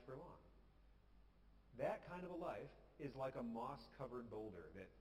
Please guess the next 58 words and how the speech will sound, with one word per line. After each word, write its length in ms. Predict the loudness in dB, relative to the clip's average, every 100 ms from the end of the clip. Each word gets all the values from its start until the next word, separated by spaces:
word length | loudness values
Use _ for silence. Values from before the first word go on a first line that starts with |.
| -2
looks 180 | 0 4
like 140 | 2
a 80 | 4
good 180 | 2 2
place 200 | 2 2
to 80 | 4
walk 320 | 6 6 4
for 120 | 2 2
a 20 |
little 200 | 2 2
bit, 180 | 0 -2
but 120 | -2
once 200 | 0 0 2
your 120 | 4
whole 200 | 6 6
weight 260 | 6 4 2
is 80 | 0
on 180 | -2 -2
it, 140 | -4 -8 -12 -16 -16 -16 -16 -8
once 160 | -4 -2
a 60 | 2
person 320 | 2 2 2
gets 220 | 2 0
to 100 | -2
the 140 | 0 2
end 160 | 4
of 60 | 4
their 120 | 6
life 240 | 6 6 4
and 100 | 2
the 80 | 4
whole 220 | 6 6
life 240 | 6 6 2
has 100 | 0
been 160 | 0
about 240 | 6 6 6
hating 260 | 2 2 4
God 220 | 4 4
and 80 | 0
abusing 380 | -2 -2 -2 -2
others, 320 | 0 0 -2 -8 -14 -16 -16 -16 -16 -16 -18 -18 -18 -16 -16 -8 -4
all 80 |
of 60 | -2
a 80 | 0
sudden 200 | 0 0
their 160 | -2 -2 -2
foot 160 | -2 -4 -10
is 80 | -6
gonna 180 | -4 -4 -6
slip, 180 | -8 -8 -10 -16 -16 -16 -18 -18 -18 -18 -16 -16 -8 -2
and 100 | 4
they 140 | 4
will 240 | 6 4
be 180 | 2 0
swept 380 | -2 -2 -2 -2
away 320 | 0 0 -2 -4
for 160 | -6 -6
eternity. 480 | -6 -6 -6 -10